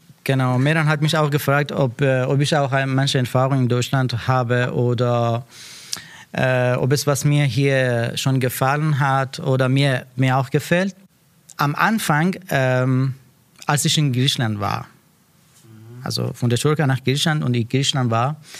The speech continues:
dann habe ich, äh, wirklich, äh, Freiheit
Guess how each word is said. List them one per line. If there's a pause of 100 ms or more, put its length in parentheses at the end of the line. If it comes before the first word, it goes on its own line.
(220)
dann
habe
ich,
äh, (240)
wirklich,
äh,
Freiheit